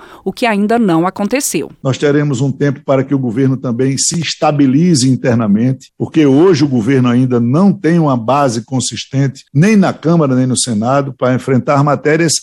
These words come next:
Speaker 2: de maioria simples, quanto mais matérias de quórum constitucional.
Speaker 1: Durante o evento na Associação Comercial de São Paulo, o presidente da Câmara reiterou que não haverá revisão de leis importantes aprovadas pelo Congresso na legislatura passada, como a reforma trabalhista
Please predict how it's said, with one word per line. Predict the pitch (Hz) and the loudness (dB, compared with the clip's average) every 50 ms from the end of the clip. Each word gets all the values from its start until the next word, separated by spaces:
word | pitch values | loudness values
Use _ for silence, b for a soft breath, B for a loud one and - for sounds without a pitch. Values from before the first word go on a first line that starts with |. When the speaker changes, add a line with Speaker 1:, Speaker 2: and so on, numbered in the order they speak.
| - _ - | -8 _ -4
Speaker 2:
de | 135 151 | 0 2
maioria | 165 156 147 143 147 170 190 180 127 - - | 2 4 4 4 2 2 0 0 -2 -8 -12
simples, | - - - - - 180 185 165 - - - 143 - - - - - - | -8 -6 -4 -2 0 0 0 0 0 -2 -4 -4 -4 -6 -10 -12 -12 -6
quanto | 147 143 139 131 - | -4 -4 -2 -2 0
mais | 139 135 135 147 143 131 | 0 2 2 2 2 0
matérias | 147 143 135 143 147 135 135 135 131 | 0 -2 -2 -2 0 0 2 2 0
de | 131 135 | 0 -2
quórum | 131 - 127 131 131 131 | -4 -2 0 0 0 0
constitucional. | 117 - 143 127 - - - 143 135 127 123 123 113 107 87 - - | -2 -4 -4 -4 -4 -4 -4 -4 -2 -2 0 0 0 -2 -4 -6 -6
Speaker 1:
Durante | 208 247 247 220 202 196 - | -4 -2 0 0 -2 -2 -2
o | 202 | -2
evento | 190 180 196 190 185 - 190 | -2 -2 -2 -4 -4 -4 -4
na | 196 | -4
Associação | 190 180 - 185 - - 175 175 - - 170 165 | -4 -4 -4 -6 -4 -4 -4 -4 -4 -4 -6 -4
Comercial | - 170 180 175 165 - - 165 156 165 | -4 -6 -6 -6 -6 -6 -6 -6 -6 -4
de | - | -4
São | - - 226 226 196 | -4 -2 -2 -2 -2
Paulo, | - 190 190 220 226 208 175 160 B B B B B | -2 -2 0 0 0 0 -2 -6 B B B B B
o | 175 | -10
presidente | - 214 220 202 226 196 214 220 214 - | -4 -4 -2 -2 -2 -4 -2 -4 -4 -2
da | 208 208 202 | -4 -4 -4
Câmara | - - 226 240 247 233 | -4 -2 -2 0 0 0
reiterou | 208 202 202 190 - 175 160 160 185 214 226 | -2 -4 -4 -6 -6 -6 -4 -2 -2 -2 -2
que | - - | -2 -2
não | 254 285 320 349 | -2 0 0 0
haverá | 330 277 285 226 208 208 | 0 -2 -2 -2 0 -2
revisão | 214 214 220 202 214 190 165 180 196 214 220 | -2 -2 -4 -4 -4 -6 -4 -4 -4 -2 -2
de | 185 190 | -2 -4
leis | 180 165 175 190 208 226 208 196 | -4 -2 -2 -2 -2 -2 -4 -4
importantes | 226 233 - 262 233 - - - 214 233 254 254 262 247 214 | -4 -6 -6 -8 -12 -10 -4 -2 0 0 0 0 -2 -2 -4
aprovadas | 220 208 - 196 180 160 165 160 156 160 160 - | -4 -4 -4 -6 -6 -6 -6 -8 -6 -6 -8 -8
pelo | - - 220 277 302 269 | -4 -2 -2 0 0 -2
Congresso | - 277 254 208 190 185 196 202 202 - 220 | -2 -2 -2 0 0 0 -2 -2 -2 -4 -4
na | 214 208 | -4 -2
legislatura | 208 214 202 214 202 214 214 214 208 208 208 214 208 | -2 -2 -2 -4 -4 -4 -4 -4 -4 -4 -4 -4 -4
passada, | - 240 254 254 - - 196 185 180 170 165 160 B B B B B B B | -2 -4 -4 -4 -4 -4 -2 -2 -2 -2 -6 -10 B B B B B B B
como | - 196 190 190 | -4 -2 -2 0
a | 180 | 0
reforma | 185 180 - - 180 170 175 170 | -2 -4 -4 -6 -6 -4 -4 -6
trabalhista | - 175 170 180 233 247 208 180 196 226 262 - - 285 - | -6 -6 -4 -2 -2 -2 -2 -4 -4 -4 -4 -4 -6 -8 -8